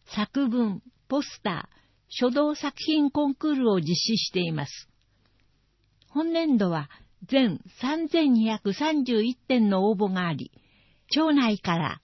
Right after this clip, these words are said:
小島彩人さん、中津署が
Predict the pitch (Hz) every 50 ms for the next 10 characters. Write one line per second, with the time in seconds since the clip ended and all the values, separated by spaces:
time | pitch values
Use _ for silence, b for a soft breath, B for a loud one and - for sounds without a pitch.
0 | _ _ - - 240 214 - 277 285 285 277 269 277 294 285 269 240 - 202 180
1 | - - 175 147 143 - _ _ _ - 180 208 220 220 - 285 - - - -
2 | - 233 226 196 - _ _ _ - - 202 - -